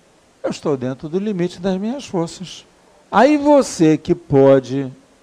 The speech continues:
ajudar muitas pessoas, como é que fica você com o limite das forças? Aí é que, isso é que entra o problema da consciência. Poxa vida, poderia, em vez de ter ajudado a uma pessoa,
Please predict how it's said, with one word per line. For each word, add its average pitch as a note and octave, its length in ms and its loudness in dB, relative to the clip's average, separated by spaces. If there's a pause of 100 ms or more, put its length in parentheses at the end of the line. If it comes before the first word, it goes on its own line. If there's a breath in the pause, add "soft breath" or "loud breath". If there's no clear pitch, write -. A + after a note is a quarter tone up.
ajudar A#2+ 760 -2
muitas G3+ 640 2
pessoas, F#3 880 2 (540 soft breath)
como G3+ 160 -6
é A#3+ 120 -2
que - 100 -20
fica F3+ 300 -4
você D3 400 -4
com C#3+ 120 -10
o C#3 40 -6
limite C3+ 380 -6
das A#2+ 180 -2
forças? - 580 -10 (400 soft breath)
Aí A#2 200 -4
é C#3+ 120 0
que, D#3+ 300 -14
isso D#3 280 -6
é F#3 60 -2
que F3+ 160 -10
entra D#3+ 260 -8
o - 20 -8
problema E3 440 -4
da E3+ 140 -4
consciência. C#3 840 -8 (480 soft breath)
Poxa A#3 440 4
vida, B2 280 -2
poderia, D3 460 0
em E3 60 -8
vez C#3+ 200 -2
de - 60 -16
ter C3 200 0
ajudado A#2 600 -2
a C#3+ 60 6
uma F#3+ 440 4
pessoa, F3 680 0